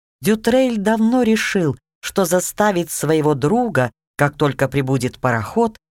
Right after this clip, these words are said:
вернуться в Европу, но долгое время боялся заговорить об этом. Дютрейлю казалось, что старик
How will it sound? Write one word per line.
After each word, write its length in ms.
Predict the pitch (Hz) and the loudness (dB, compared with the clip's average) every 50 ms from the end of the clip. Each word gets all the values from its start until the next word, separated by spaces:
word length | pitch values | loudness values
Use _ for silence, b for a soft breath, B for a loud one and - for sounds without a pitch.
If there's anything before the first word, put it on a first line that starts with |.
| _ _ _ - | _ _ _ -2
вернуться 640 | 131 170 185 185 196 220 240 220 - - - 202 | -2 0 0 2 2 0 0 -2 -6 -4 -4 -2
в 60 | 175 | -2
Европу, 720 | 170 180 208 196 190 196 214 214 170 - - - 110 107 - _ _ _ _ _ _ _ _ _ _ _ | 0 0 0 0 2 2 2 2 0 -2 -4 -8 -10 -10 -10 _ _ _ _ _ _ _ _ _ _ _
но 180 | 120 135 156 160 | 0 0 0 2
долгое 560 | 127 165 175 180 170 147 139 151 156 151 147 | 2 2 2 2 0 0 0 2 2 2 2
время 400 | 135 139 151 185 190 170 165 147 | 2 2 0 0 0 0 -2 0
боялся 640 | 123 139 139 127 139 165 165 156 147 - - - 147 | 0 0 0 2 0 0 0 0 -2 -6 -4 -4 -4
заговорить 800 | 131 135 156 143 127 143 135 143 143 139 143 123 - - - _ | -2 0 -2 0 0 0 0 0 0 0 -2 -4 -6 -10 -10 _
об 200 | 135 127 110 123 | -6 -4 -2 -2
этом. 400 | 120 113 107 - 98 95 - - _ _ _ _ _ _ _ _ _ _ _ _ _ _ _ | -2 -4 -4 -6 -6 -6 -6 -12 _ _ _ _ _ _ _ _ _ _ _ _ _ _ _
Дютрейлю 600 | 117 110 147 147 151 151 143 147 147 143 139 143 139 | -4 -2 -2 0 0 0 2 2 2 2 0 -2 0
казалось, 520 | - 139 131 - 139 143 143 139 135 131 | 0 -2 0 0 0 2 2 0 0 -2
что 220 | - - - 156 | -4 -6 -4 -4
старик 520 | 143 - - - 143 135 139 151 160 151 | -4 -4 -2 -2 0 0 0 -2 -4 -6